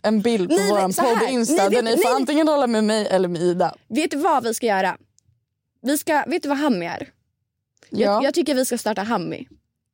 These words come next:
Speaker 1: Ja, vi ska starta Hammy och där kommer vi diskutera vem som har rätt av mig och Ida i
Speaker 2: Mm.
Speaker 1: allt.
Speaker 2: Ja. Så, eh, har ni inte det så joina våran, eh, tråd. Har du ett konto där än?
Speaker 1: Mm.
Speaker 2: Ja, nice.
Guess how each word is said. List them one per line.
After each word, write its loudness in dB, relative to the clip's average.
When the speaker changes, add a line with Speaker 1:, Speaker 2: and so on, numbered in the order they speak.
Speaker 1:
Ja, 2
vi -4
ska -2
starta 0
Hammy 0
och 2
där 2
kommer 0
vi 0
diskutera 0
vem 0
som -2
har 0
rätt -2
av -2
mig -2
och -2
Ida 0
i 2
Speaker 2:
Mm. 0
Speaker 1:
allt. -4
Speaker 2:
Ja. 0
Så, 0
eh, 2
har 0
ni -2
inte -4
det 0
så -2
joina 0
våran, -2
eh, -6
tråd. -6
Har -2
du -2
ett -14
konto -10
där -10
än? -20
Speaker 1:
Mm. 0
Speaker 2:
Ja, -6
nice. -6